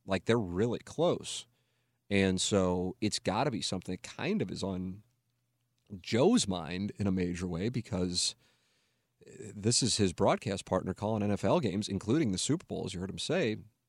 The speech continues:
next year if Troy doesn't come back to Fox. And in reading an article on the situation, Troy has very little appetite to do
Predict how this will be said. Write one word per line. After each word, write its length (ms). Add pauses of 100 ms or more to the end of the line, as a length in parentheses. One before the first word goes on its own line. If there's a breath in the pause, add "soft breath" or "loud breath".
(640)
next 320
year 220
if 100
Troy 220
doesn't 240
come 220
back 320
to 80
Fox. 540 (760)
And 160
in 100
reading 400
an 60
article 580
on 180
the 60
situation, 680
Troy 320
has 180
very 320
little 220
appetite 460
to 60
do 260